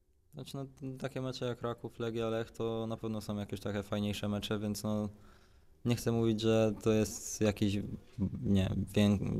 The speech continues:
większe spotkanie, czy, nie wiem, bardziej motywujące, bo każdy mecz walczy o trzy punkty, więc, no, no,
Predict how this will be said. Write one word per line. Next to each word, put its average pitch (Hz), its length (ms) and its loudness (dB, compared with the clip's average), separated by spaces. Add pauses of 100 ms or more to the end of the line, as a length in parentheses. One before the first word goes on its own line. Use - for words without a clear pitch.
(140)
większe 104 360 6
spotkanie, 98 560 4
czy, 98 160 2 (840)
nie 101 120 6
wiem, 104 360 0
bardziej 98 320 6
motywujące, 98 640 6
bo 101 180 6
każdy 98 280 4
mecz 98 440 2 (100)
walczy 101 420 2
o 95 60 4 (300)
trzy - 240 4
punkty, 101 400 4
więc, 107 220 4
no, 110 140 4 (680)
no, 139 120 6